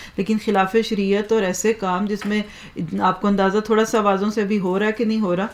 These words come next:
वहाँ बैठ के सुनना ऐसे लग रहा है जैसे कोई पीट रहा है अपने आप को। तो मुझे खौफ ये था कि अल्लाह ना करे इनको गुस्सा आ गया, ये उठ पड़े, बोल पड़े, क्या होगा, कि इतना खौफ आ रहा था ज़्यादा मुझे कि पता नहीं अभी क्या हो जाएगा ना, कि हम किसी तरह यहाँ से चलें।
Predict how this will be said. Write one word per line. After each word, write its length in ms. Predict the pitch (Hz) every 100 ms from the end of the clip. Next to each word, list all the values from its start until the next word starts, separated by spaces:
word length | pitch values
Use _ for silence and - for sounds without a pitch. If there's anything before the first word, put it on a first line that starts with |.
| -
वहाँ 280 | 175 185 180
बैठ 280 | 175 190 -
के 100 | 220
सुनना 340 | 208 190 196
ऐसे 180 | 190 220
लग 140 | 202
रहा 80 | 190
है 60 | 226
जैसे 200 | 240 -
कोई 100 | 247
पीट 280 | 226 233 247
रहा 100 | 202
है 60 |
अपने 160 | - 180
आप 180 | 170 -
को। 140 | 170 - _ _ _ -
तो 180 | 190
मुझे 260 | 180 190 269
खौफ 360 | 269 226 254 247
ये 160 | 202 202
था 100 | 214
कि 140 | 254
अल्लाह 300 | 220 247 311
ना 80 | 302
करे 240 | 233 202
इनको 200 | 208 208
गुस्सा 300 | 185 180 196
आ 40 | 185
गया, 140 | 190
ये 100 | 202
उठ 140 | 190
पड़े, 280 | - 196 190
बोल 300 | 185 185 196
पड़े, 280 | 190 190 190
क्या 200 | 190 196
होगा, 240 | 180 160 170 - _ _ _
कि 180 | 202 190 247
इतना 260 | 254 254
खौफ 280 | 226 185 175
आ 80 | 160
रहा 100 | 156
था 180 | - 165 - -
ज़्यादा 280 | 175 170 180
मुझे 260 | 180 175
कि 140 | 180 202
पता 240 | 214 214
नहीं 120 | 208
अभी 120 | 185 180
क्या 160 | 175
हो 100 | 165
जाएगा 300 | 156 165 170
ना, 160 | 196 262 - _ _ _
कि 60 | 185
हम 100 | 180
किसी 260 | 185 196 190
तरह 180 | 180
यहाँ 200 | 180 175
से 140 | 165 175
चलें। 280 | 175 160